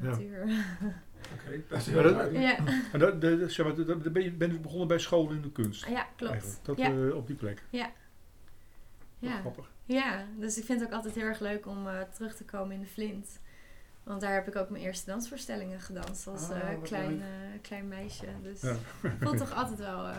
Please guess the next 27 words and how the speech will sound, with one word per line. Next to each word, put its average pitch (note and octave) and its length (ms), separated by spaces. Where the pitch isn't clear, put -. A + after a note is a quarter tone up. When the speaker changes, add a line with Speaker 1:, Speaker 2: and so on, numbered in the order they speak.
Speaker 2:
bijzonder. A3 380
Speaker 3:
Ja, A3 100
een - 100
beetje D3 220
Speaker 2:
Ja. A#2+ 60
Speaker 3:
thuiswedstrijd. G#3 520
Speaker 2:
Ja, C4+ 340
zeker. B3+ 500
Speaker 3:
Ja. A2+ 240
Speaker 2:
Ja. A2 220
Speaker 3:
Eh, A#2 60
wat A#2 100
tof. - 160
En, E3 240
en, D#3+ 300
eh, C#3 500
ehm, C3+ 240
wat E3+ 140
zijn G3+ 140
nou F#3 120
de E3 60
grote E3 200
verschillen D3 340
tussen, C3 380
tussen, B2+ 600
eh, A#2 80
nu D#3 400